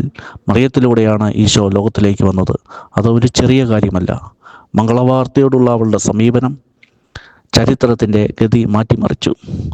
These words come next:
ആ മാതൃക വിശ്വാസികളുടെ ഹൃ-, ജീവിതത്തെ രൂപപ്പെടുത്തിക്കൊണ്ടിരിക്കുന്നു. പരിശുദ്ധ അമ്മ ക്രിസ്തുവിൻ്റെ അമ്മ മാത്രമല്ല, അവനെ കാൽവരിയിലേക്ക് അനുഗമിക്കുന്ന എല്ലാവരുടെയും അമ്മയാണ്. ഈശോയെ അനുകരിക്കുക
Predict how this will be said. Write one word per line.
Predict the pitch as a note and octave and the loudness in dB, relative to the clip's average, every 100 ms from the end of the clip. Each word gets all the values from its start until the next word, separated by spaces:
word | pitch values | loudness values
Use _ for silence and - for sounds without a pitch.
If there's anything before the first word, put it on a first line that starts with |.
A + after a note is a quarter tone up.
| - - - - | -14 -20 -8 -2
ആ | A2+ | 0
മാതൃക | B2 A#2+ A#2+ A#2+ G#2 F2+ C3 | 2 0 0 -2 -2 -2 -4
വിശ്വാസികളുടെ | B2+ A#2 A#2+ A#2 A#2 - B2 A#2 | -4 0 2 2 0 0 2 2
ഹൃ-, | A2+ G#2 _ - | -2 -4 _ 0
ജീവിതത്തെ | B2 B2+ A2+ G#2 G2 - | 2 2 0 0 0 0
രൂപപ്പെടുത്തിക്കൊണ്ടിരിക്കുന്നു. | A2 B2 C3+ A2 - G2+ G#2 G2+ - - - - _ _ - - _ | 2 2 0 -2 -2 -2 -2 0 -2 -2 -6 -14 _ _ -20 -20 _
പരിശുദ്ധ | A2 G2+ B2+ B2 | -2 0 0 2
അമ്മ | B2 A#2+ A#2 - - - - - | 2 2 0 -2 -12 -20 -12 -4
ക്രിസ്തുവിൻ്റെ | G#2+ - C#3 C3+ C3 | -4 0 0 2 2
അമ്മ | A#2+ B2 | 2 0
മാത്രമല്ല, | B2 A#2+ A#2+ G#2 F#2+ - - | 0 0 -2 -2 -2 -6 -6
അവനെ | A#2+ G#2+ A2 G2+ | -2 0 0 0
കാൽവരിയിലേക്ക് | A2 A2 B2 B2+ B2 A#2+ A#2+ | -2 0 2 2 2 2 2
അനുഗമിക്കുന്ന | A#2+ A#2+ A#2+ A2 G2+ F#2+ - | 0 2 0 0 0 -2 0
എല്ലാവരുടെയും | G#2+ A#2+ C3+ C3 A2+ A2 A2 - | 2 2 2 0 2 2 -2 -4
അമ്മയാണ്. | G#2+ G2+ F#2+ F#2+ - - _ _ _ _ _ _ _ _ _ - | -4 -2 -2 -4 -8 -12 _ _ _ _ _ _ _ _ _ -2
ഈശോയെ | A#2 A#2+ C#3+ C3 C3+ | 0 2 2 4 4
അനുകരിക്കുക | C3+ C3 C3+ B2+ B2 | 4 2 2 2 2